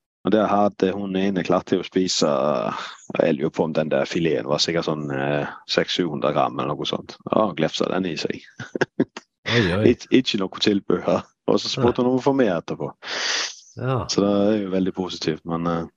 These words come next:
Speaker 1: det er jo ikke så lett å få tag i piggvar, dessverre.
Speaker 2: Nei. Men, eh, folkens som hører på nå, hvis dere, eh, vil, eh, få ungen deres til å spise fisk, så må dere ut og jakte på piggvar.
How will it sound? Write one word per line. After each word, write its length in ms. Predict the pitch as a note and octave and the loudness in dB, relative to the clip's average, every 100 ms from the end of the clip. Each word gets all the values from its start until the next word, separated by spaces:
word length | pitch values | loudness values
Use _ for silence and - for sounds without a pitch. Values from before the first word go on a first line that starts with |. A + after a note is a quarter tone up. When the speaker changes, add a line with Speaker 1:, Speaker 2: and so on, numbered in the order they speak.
| _ _ _ _ | _ _ _ _
Speaker 1:
det 80 | G2 | -2
er 40 | F#2+ | 0
jo 20 | |
ikke 160 | - F#2 | 0 0
så 200 | G2 F#2 | 2 2
lett 160 | F#2 | 0
å 80 | - | -2
få 80 | - | -2
tag 280 | - F2+ D#2+ | 2 2 0
i 40 | |
piggvar, 360 | D2+ D#2 D#2+ D2+ | -4 -2 0 -2
dessverre. 420 | C#2 D2 C#2+ E2+ - - _ _ _ G2 | 0 -2 0 -4 -12 -20 _ _ _ -8
Speaker 2:
Nei. 180 | F#2 - _ _ _ _ _ _ _ - | -6 -8 _ _ _ _ _ _ _ -2
Men, 320 | A#2+ A#2+ A#2 | 2 4 6
eh, 500 | A#2 A2+ A2 A2 F#2+ - | 6 6 6 6 2 -2
folkens 540 | - C3+ B2 A2 A2+ - | 0 2 4 4 2 -2
som 120 | A2+ | 2
hører 260 | A2 A#2 A#2 | 2 2 2
på 100 | A2 | 2
nå, 240 | A2 C3 _ - - _ - | 2 -2 _ -20 -20 _ -2
hvis 180 | G#2+ - | -2 4
dere, 800 | A#2+ A2+ A2+ A2 G#2+ G#2 G#2 G2+ | 4 6 6 6 6 6 6 6
eh, 20 | |
vil, 340 | G#2 G2+ G2 | 4 2 4
eh, 100 | G2 G2 | 2 2
få 160 | A2 | 0
ungen 160 | G2+ G#2+ | 2 4
deres 280 | G2 G2 F#2 | 4 0 -4
til 140 | F#2+ | -6
å 40 | F2 | -2
spise 320 | G2 F#2+ F2+ | 0 0 0
fisk, 300 | G2+ A#2+ - | -2 -2 -6
så 180 | - G#2+ | -4 2
må 120 | G#2+ | 4
dere 400 | G#2 - F2+ G#2 | 2 2 0 0
ut 160 | G#2 - | 0 -2
og 140 | D#2+ | 0
jakte 320 | D#2+ E2+ _ - | 0 -4 _ -6
på 100 | D#2 | -4
piggvar. 380 | D#2 D#2 D#2 | -4 -6 -10